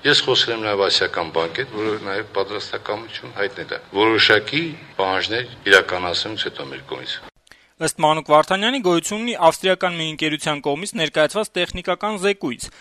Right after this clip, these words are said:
Speaker 2: համաձայն որի երկաթուղու կառուցումը կարժենա չորս միլիարդ դոլար։ Սա եվրոպական մասնագետների չափանիշներով հաշվարկ է, որտեղ բանվորը հինգից յոթ հազար եվրո աշխատավարձ է ստանում, մինչդեռ հայկական նախագծային ինստիտուտի գնահատականներով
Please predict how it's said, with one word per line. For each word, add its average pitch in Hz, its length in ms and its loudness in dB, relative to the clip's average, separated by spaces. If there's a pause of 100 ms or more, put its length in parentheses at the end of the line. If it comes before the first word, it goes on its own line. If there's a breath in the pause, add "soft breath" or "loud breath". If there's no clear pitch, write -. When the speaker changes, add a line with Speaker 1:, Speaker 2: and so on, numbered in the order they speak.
(120 soft breath)
Speaker 2:
համաձայն 143 420 2
որի 214 220 0 (100)
երկաթուղու 151 560 2
կառուցումը 185 480 0
կարժենա 180 400 0
չորս - 480 -2
միլիարդ 190 400 -2
դոլար։ 185 320 0 (340 soft breath)
Սա 233 140 2
եվրոպական 214 640 4
մասնագետների 135 720 -2
չափանիշներով 156 640 0
հաշվարկ 180 480 2
է, 120 160 -6
որտեղ 170 320 -2 (320 loud breath)
բանվորը 165 380 4
հինգից 160 400 -6
յոթ 160 260 2
հազար 156 320 2
եվրո 165 320 4
աշխատավարձ 190 560 2
է 123 140 -8
ստանում, 117 340 -6 (320 loud breath)
մինչդեռ 143 320 2
հայկական 175 480 0
նախագծային 143 640 0
ինստիտուտի 143 480 -10
գնահատականներով 131 960 -2